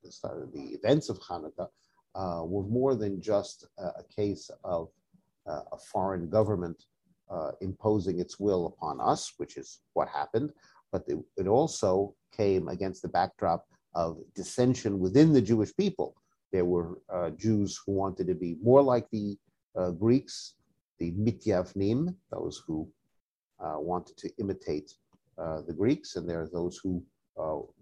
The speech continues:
did not want that or wanted it to a lesser degree. Uh, and so Hanukkah is, uh, both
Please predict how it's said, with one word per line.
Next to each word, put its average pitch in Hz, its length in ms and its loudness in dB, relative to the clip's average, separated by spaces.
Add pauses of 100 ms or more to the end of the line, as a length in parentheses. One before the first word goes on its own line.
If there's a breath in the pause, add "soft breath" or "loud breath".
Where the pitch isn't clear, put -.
did 104 180 -6
not 98 280 -2
want 87 280 -4
that 123 320 2
or 78 180 -6
wanted 85 340 -6
it 85 100 -10
to - 140 -8
a - 20 0
lesser 87 340 -4
degree. 92 440 -4 (460 soft breath)
Uh, 95 300 0
and 98 140 -4
so 98 380 2
Hanukkah 131 600 2 (140)
is, 95 520 0
uh, 85 200 0
both 120 600 0